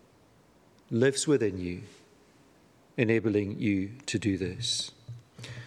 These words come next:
Now, if you're listening and you're not a Christian, as a number of you, uh, are, are in that position, I think the wisdom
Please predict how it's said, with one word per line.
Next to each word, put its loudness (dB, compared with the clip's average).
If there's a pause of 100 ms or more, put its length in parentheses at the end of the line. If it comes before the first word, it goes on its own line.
(280)
Now, 6
if 4
you're 8
listening 2
and 2
you're 4
not 4
a 2
Christian, 0
as -2 (140)
a -2
number 4
of 0
you, 0 (840)
uh, -4 (100)
are, -2
are 2
in -2
that -2
position, -4 (1200)
I 6
think -2
the 4
wisdom 2